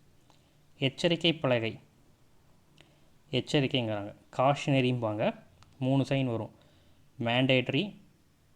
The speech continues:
காஷனரி, இன்ஃபர்மேஷன். இன்ஃபர்மேஷன் இப்படி இருக்கும், மேண்டேட்டரி ரவுண்டு போட்டு இந்த மாதிரி பண்ணக்கூடாது, அப்படி மாதிரி ஏதோ சொல்லியிருப்பாங்க. இந்த மாதிரி சிம்பிள் இருக்கும், ரவுண்ட் சிம்பிள். எச்சரிக்கை காஷனரி பார்த்தீங்கன்னா, நமக்கு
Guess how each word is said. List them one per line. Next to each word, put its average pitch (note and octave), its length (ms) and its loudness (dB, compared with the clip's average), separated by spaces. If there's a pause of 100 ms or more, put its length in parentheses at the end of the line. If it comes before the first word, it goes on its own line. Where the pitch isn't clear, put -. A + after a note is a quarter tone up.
(160)
காஷனரி, B2+ 640 -2 (420)
இன்ஃபர்மேஷன். B2 640 0
இன்ஃபர்மேஷன் B2+ 380 -2
இப்படி A#2 240 -2
இருக்கும், A2+ 320 -4 (1120)
மேண்டேட்டரி B2+ 460 4
ரவுண்டு A#2+ 280 0
போட்டு B2 360 -4 (1080)
இந்த A#2+ 140 -6
மாதிரி A#2 200 -2
பண்ணக்கூடாது, A2 500 -2
அப்படி G#2+ 220 -2
மாதிரி A2 180 -4
ஏதோ A2+ 160 -4
சொல்லியிருப்பாங்க. G#2+ 640 -6 (420)
இந்த A#2+ 180 -6
மாதிரி A2+ 260 -4
சிம்பிள் G#2 200 -4
இருக்கும், G#2 280 -6 (440)
ரவுண்ட் A2+ 220 -4
சிம்பிள். A#2 260 -6 (920)
எச்சரிக்கை C#3 480 2
காஷனரி C3+ 480 4
பார்த்தீங்கன்னா, A2+ 380 -2
நமக்கு A2 340 -4